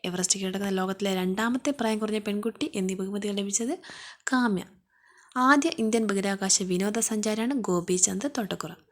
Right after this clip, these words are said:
രണ്ടായിരത്തി ഇരുപത്തിനാലിലെ ട്വന്റി ട്വന്റി ക്രിക്കറ്റ് ലോകകപ്പിൻ്റെ ബ്രാൻഡ് അംബാസഡർ ആരൊക്കെയാണ്? ഷഹീദ് അഫ്രീദി,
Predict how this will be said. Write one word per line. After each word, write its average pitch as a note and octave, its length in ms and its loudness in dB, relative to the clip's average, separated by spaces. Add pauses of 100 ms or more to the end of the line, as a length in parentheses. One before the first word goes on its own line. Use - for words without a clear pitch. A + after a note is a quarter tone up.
(560)
രണ്ടായിരത്തി C#4 280 4
ഇരുപത്തിനാലിലെ C#4 400 6
ട്വന്റി G#3+ 300 2
ട്വന്റി A3 280 0
ക്രിക്കറ്റ് G#3+ 400 -2
ലോകകപ്പിൻ്റെ F#3 500 0
ബ്രാൻഡ് F3+ 320 -2
അംബാസഡർ G3 380 0
ആരൊക്കെയാണ്? G3 520 -4
ഷഹീദ് F3 400 0
അഫ്രീദി, F#3 480 -2